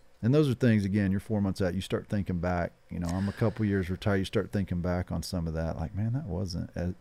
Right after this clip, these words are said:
as important as I made it out to be in the moment."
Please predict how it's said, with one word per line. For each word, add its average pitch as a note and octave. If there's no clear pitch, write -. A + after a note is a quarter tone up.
as B2
important A2+
as F#2
I E2+
made F#2
it F2+
out F#2
to -
be F#2
in F2
the D#2
moment." -